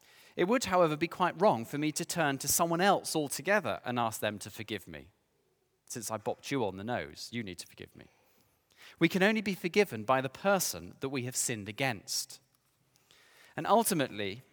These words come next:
any sin we commit is against God, the creator and author of the moral law. God is the only one who can really forgive sin. So credit where credit's due,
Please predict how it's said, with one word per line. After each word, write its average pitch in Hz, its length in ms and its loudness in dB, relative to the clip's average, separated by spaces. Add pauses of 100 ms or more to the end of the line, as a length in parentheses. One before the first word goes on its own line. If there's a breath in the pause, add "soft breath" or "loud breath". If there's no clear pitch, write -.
(340 soft breath)
any 190 220 6
sin 139 300 4
we 127 100 0
commit 123 520 -6
is 127 140 -4
against 104 520 -6 (140)
God, 107 380 -2 (600 soft breath)
the 135 40 -2
creator 160 520 4
and 123 240 0
author 156 460 2
of - 160 -10
the 120 80 -2
moral 104 320 -2
law. 113 320 -6
God 202 180 4
is 180 140 -4
the 156 160 -4
only 147 240 -2
one 127 240 0
who 117 100 -10
can 120 180 -8
really 131 320 0
forgive 107 320 -8
sin. 92 300 -8 (1600 loud breath)
So 170 180 4
credit 202 280 4
where 175 120 2
credit's 135 360 -2
due, 135 420 0